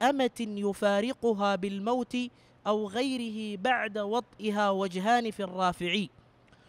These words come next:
وهما في التهذيب، أحدهما لا يحل كالمنكوحة التي فارقها، والثاني لا، لأن مارية غير معدودة في أمهات المؤمنين".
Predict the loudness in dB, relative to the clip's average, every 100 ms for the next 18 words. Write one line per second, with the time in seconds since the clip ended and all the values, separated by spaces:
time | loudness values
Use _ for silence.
0 | -12 2 4 6 6 6 2 -4 0 0
1 | 0 -2 -2 -2 -4 -8 -20 _ _ 2
2 | 2 4 2 2 2 4 4 4 2 -8
3 | _ _ _ 0 6 8 8 4 2 -2
4 | 0 0 -2 -10 -10 2 2 2 -2 0
5 | 2 2 2 0 0 -2 0 -2 4 6
6 | 6 6 6 4 0 -8 -20 -20 -12 -2
7 | -2 0 8 8 8 6 2 6 4 4
8 | -8 _ _ _ _ -4 2 2 4 2
9 | 4 4 4 2 2 0 2 4 2 -2
10 | -20 _ _ _ _ -20 -14 0 4 6
11 | 4 2 4 2 2 2 2 4 2 0
12 | -4 -4 -2 0 2 2 6 6 4 -2
13 | -4 -4 -2 0 0